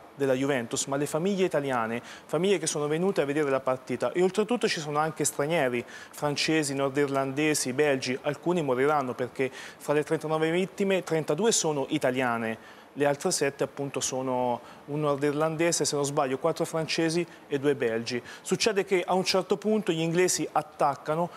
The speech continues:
fanno cadere la rete, i pochi poliziotti, perché ce n'erano pochissimi, scappano e succede la tragedia,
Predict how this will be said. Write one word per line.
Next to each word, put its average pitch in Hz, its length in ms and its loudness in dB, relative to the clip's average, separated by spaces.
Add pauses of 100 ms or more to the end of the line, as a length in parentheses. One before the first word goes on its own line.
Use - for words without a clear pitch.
fanno 170 340 0
cadere 151 320 2
la 147 100 4
rete, 147 300 2
i 147 160 -2
pochi 180 300 2
poliziotti, 160 580 2
perché 139 220 -4
ce 160 140 -4
n'erano 165 200 0
pochissimi, 147 580 -2
scappano 170 720 2 (360)
e 156 160 0
succede 139 460 0
la 135 100 2
tragedia, 113 500 -4